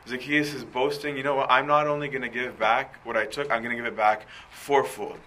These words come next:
And on top of that, half of my, of my wealth, I'm gonna give to the poor, even people who I didn't steal from." Right? This is what happens to a person who encounters Christ. A person who encounters Christ is moved and changed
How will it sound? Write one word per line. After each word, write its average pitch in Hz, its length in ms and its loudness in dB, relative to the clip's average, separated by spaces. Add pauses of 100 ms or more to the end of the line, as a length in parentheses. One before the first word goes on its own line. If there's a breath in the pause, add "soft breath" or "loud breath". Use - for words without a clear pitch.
(240 loud breath)
And 131 140 6
on 135 140 4
top 160 300 4
of 170 100 -6
that, 175 280 2 (220 loud breath)
half - 380 6
of 123 200 -4
my, 110 460 4
of 110 160 0
my 104 200 0
wealth, 110 360 0
I'm 120 160 2
gonna 123 160 -6
give 127 140 -4
to - 80 -12
the 113 80 -8
poor, 131 220 -2
even 139 180 -4
people 143 280 -10
who 113 60 -2
I 110 80 0
didn't 113 300 -8
steal 107 340 -8
from." - 240 -10 (760 loud breath)
Right? 110 200 -2
This 156 240 8
is 170 160 0
what 156 160 4
happens 139 380 2
to - 120 -8
a 117 40 -6
person 113 320 -10
who 113 80 -8
encounters 107 440 -8
Christ. - 520 -6 (420 loud breath)
A 104 80 -6
person 147 280 0
who 151 60 0
encounters 147 480 -2
Christ 127 380 -2
is 107 160 -10
moved 123 320 -6
and 104 180 -10
changed 131 520 -6